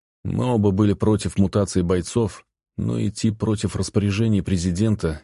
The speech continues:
не могли. Попрощавшись с Сюзи, спустился в отдел. «Тэджун, пойдём с нами в гладиаторы Пусана. Сегодня там сражаются орангутаны», предложил Кун. «Орангутаны?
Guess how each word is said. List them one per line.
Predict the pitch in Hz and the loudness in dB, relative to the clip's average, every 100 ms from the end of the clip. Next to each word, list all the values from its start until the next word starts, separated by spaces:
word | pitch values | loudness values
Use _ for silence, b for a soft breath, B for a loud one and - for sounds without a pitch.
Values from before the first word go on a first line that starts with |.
| - | -4
не | 90 87 | -2 0
могли. | 82 80 80 80 _ _ _ _ _ _ _ _ _ _ | 0 -2 -4 -6 _ _ _ _ _ _ _ _ _ _
Попрощавшись | - 95 104 98 - 104 - 98 - | -4 0 2 0 2 0 0 -2 -2
с | |
Сюзи, | - 95 85 120 110 b b b _ | 0 0 2 -2 -4 b b b _
спустился | - - 101 - 90 85 - | -8 -2 0 0 -2 -2 -4
в | 80 | -2
отдел. | 80 76 78 - - _ _ _ _ _ _ _ _ _ _ | -4 -4 -6 -8 -14 _ _ _ _ _ _ _ _ _ _
«Тэджун, | 151 156 165 110 78 _ _ _ _ | -6 -2 0 0 -2 _ _ _ _
пойдём | 104 135 190 139 | -2 0 0 0
с | - | 0
нами | 120 107 85 | 2 2 0
в | 82 | 2
гладиаторы | 104 104 110 104 - 92 | 2 4 2 2 0 0
Пусана. | 117 - 90 82 73 _ _ _ _ _ | -2 0 0 0 -6 _ _ _ _ _
Сегодня | - 92 123 131 131 | -4 -2 0 0 0
там | 120 120 | 2 0
сражаются | 107 113 98 104 113 - 104 | 2 0 2 2 2 2 2
орангутаны», | 104 101 98 92 98 95 82 - _ _ - | 4 2 2 0 2 0 -2 -8 _ _ -2
предложил | 95 85 85 82 80 | 0 2 0 -2 -4
Кун. | - 80 78 _ _ _ _ _ _ _ _ - | -4 -4 -6 _ _ _ _ _ _ _ _ -4
«Орангутаны? | 85 85 87 82 - 92 120 107 | -2 0 -2 -4 -2 -2 -2 -6